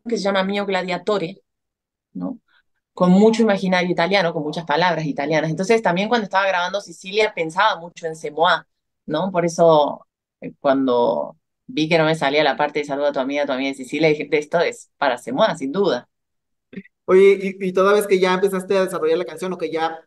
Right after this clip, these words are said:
Speaker 2: quedó lista, ¿cómo fue también para ti escucharte en esa textura, no? O sea, ¿qué, qué emociones movió en ti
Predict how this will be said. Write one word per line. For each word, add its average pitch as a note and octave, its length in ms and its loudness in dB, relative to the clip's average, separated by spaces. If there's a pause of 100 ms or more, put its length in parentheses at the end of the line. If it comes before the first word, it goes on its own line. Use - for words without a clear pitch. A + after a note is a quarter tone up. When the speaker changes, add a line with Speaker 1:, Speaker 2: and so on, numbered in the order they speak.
(160)
Speaker 2:
quedó D#3+ 220 2
lista, F3 500 -8 (360)
¿cómo F3+ 220 -2
fue G3 140 0
también F#3+ 240 -2
para F#3 280 0
ti E3 600 -2
escucharte F3 520 -6
en E3+ 80 -6
esa E3+ 160 -8
textura, D#3 460 -2
no? D#3+ 320 -4
O C#3 100 -8
sea, C#3 180 -12
¿qué, D3 380 -2
qué D#3 360 2 (680)
emociones F#3 500 -2
movió E3 260 -4
en E3+ 120 -10
ti F3+ 300 -6